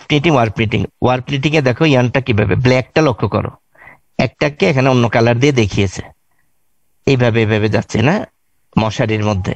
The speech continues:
আমাদের মসকিটো net আছে না, ওখানে এইভাবে। আর wave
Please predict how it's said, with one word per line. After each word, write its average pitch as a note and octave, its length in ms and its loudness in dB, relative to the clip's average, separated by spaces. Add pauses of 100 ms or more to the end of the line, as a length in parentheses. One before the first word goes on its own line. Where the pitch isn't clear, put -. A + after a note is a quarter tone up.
আমাদের G#2 280 0
মসকিটো A2 400 -2
net B2 200 0
আছে B2+ 200 -2
না, G#3 140 -2
ওখানে G2+ 280 0
এইভাবে। G2+ 300 -2 (960)
আর G#2+ 120 0 (100)
wave C3 220 2